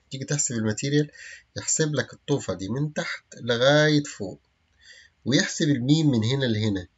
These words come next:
يبقى المساحة دي شغلت مرتين. مش ده اللي احنا عايزينه.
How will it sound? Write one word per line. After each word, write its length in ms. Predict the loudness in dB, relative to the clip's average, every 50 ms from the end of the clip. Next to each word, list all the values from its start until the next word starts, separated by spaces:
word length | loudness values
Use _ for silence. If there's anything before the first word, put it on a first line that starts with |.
| -6
يبقى 260 | -4 -4 -4 -4 -6
المساحة 500 | -6 -4 -4 -4 -4 -2 -4 -2 -2 -2
دي 320 | -2 -2 -4 -8 -8 -6 -2 0
شغلت 680 | 2 2 2 0 0 0 0 0 0 -2 -2 -6 -10 -6
مرتين. 600 | -4 -2 -2 -2 -2 -4 -4 -2 -4 -4 -4 -6 -12 _ _ _ _ _ _ _ _ _ _ _ _ _ _ _ _ _ _ _ _ _ _ _ _ _ _ _ _ _ -18 -18 -18 -18 -20 _ _ _ -6
مش 180 | -4 -4 0
ده 100 | 2 4
اللي 140 | 4 4 4
احنا 200 | 2 0 -2 -2
عايزينه. 460 | 0 0 0 0 0 -2 -2 -4 -6